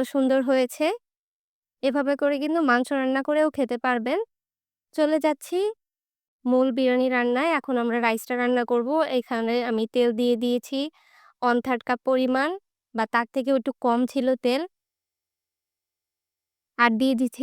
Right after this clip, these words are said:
গোটা গরম মশলা। আগে যে গরম মশলাগুলো ব্যবহার করেছি, সেম মশলাই আমি এখানে হাফ চা চামচ করে দিয়েছি। আর একটা বড় সাইজের পেঁয়াজকে কুচি করে এখানে ব্যবহার করেছি।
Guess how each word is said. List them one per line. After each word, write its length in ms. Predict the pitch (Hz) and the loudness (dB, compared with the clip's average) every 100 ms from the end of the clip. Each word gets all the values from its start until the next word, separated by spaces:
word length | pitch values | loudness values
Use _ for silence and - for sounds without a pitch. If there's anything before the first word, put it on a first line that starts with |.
| 233 | -2
গোটা 300 | 226 220 247 247 240 | -2 -2 -2 0 0
গরম 220 | 233 233 233 | 0 0 -2
মশলা। 300 | 240 269 277 - 226 | -2 0 0 0 0
আগে 160 | 233 262 | 0 2
যে 60 | 277 247 | 2 2
গরম 160 | 247 247 | 0 0
মশলাগুলো 360 | 247 247 247 247 | -2 -2 -2 0
ব্যবহার 240 | 240 262 247 | 0 -2 -2
করেছি, 240 | 254 262 339 330 - | -4 -2 -2 -4 -4
সেম 180 | 254 247 247 | -2 0 -2
মশলাই 320 | 247 269 277 247 | -2 -2 0 0
আমি 120 | 233 226 | 0 -2
এখানে 200 | 254 262 | -2 -2
হাফ 120 | 233 - | -2 -4
চা 60 | 240 | -6
চামচ 220 | 233 240 - | -2 -4 -2
করে 140 | 247 240 | -2 -2
দিয়েছি। 280 | 240 254 - 339 | 0 -2 0 -2
আর 80 | 320 - | 0 -2
একটা 160 | 247 262 226 | -6 -6 0
বড় 140 | 254 269 277 | 0 0 0
সাইজের 260 | 262 254 - | -2 -2 -2
পেঁয়াজকে 340 | 254 247 - - | -2 -2 -6 -2
কুচি 220 | 262 254 233 | -2 0 0
করে 140 | 247 240 | 0 0
এখানে 180 | 262 254 | -2 -2
ব্যবহার 280 | 233 240 262 240 | 0 0 -2 0
করেছি। 300 | 254 254 | 0 0